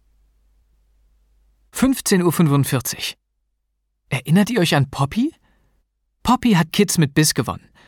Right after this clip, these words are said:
Sie hat nämlich vier Zaubertricks gleichzeitig vorgeführt. Sie sitzt im Rollstuhl, aber davon lässt sie sich nicht bremsen. Und so hat sie ihre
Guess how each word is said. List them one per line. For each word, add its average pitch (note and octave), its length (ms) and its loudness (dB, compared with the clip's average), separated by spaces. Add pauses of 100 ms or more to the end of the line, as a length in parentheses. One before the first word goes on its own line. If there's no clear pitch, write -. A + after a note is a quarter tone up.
(220)
Sie C3+ 140 0
hat B2 100 0
nämlich C3 320 2
vier G3 220 2
Zaubertricks D#3 640 0
gleichzeitig C3 600 0
vorgeführt. A2+ 560 -4 (540)
Sie F#3+ 160 0
sitzt G3 280 0
im F#3+ 100 2
Rollstuhl, F3+ 540 2
aber D#3+ 160 -2
davon D3 280 0
lässt C#3 220 0
sie C3+ 80 -4
sich B2 180 -4
nicht - 180 -6
bremsen. - 420 0 (460)
Und B2 180 -2
so A3+ 240 0
hat - 160 -4
sie - 100 -4
ihre C3 200 -8